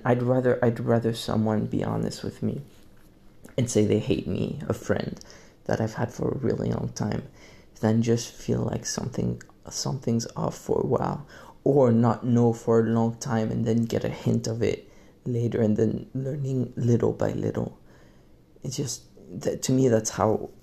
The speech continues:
you find core values. Find moments when you are offended. Uh, and I don't mean that in a, like, typical way that we hear it. I, I mean it, find what thing,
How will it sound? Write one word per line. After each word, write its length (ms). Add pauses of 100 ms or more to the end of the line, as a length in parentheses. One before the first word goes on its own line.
(280)
you 180
find 380
core 200
values. 540
Find 580
moments 520
when 340
you 220
are 260
offended. 720 (580)
Uh, 360
and 120
I 80
don't 240
mean 320
that 340
in 160
a, 420
like, 280 (160)
typical 480
way 140
that 200 (560)
we 180
hear 380
it. 320
I, 240
I 80
mean 260
it, 300
find 800
what 480
thing, 400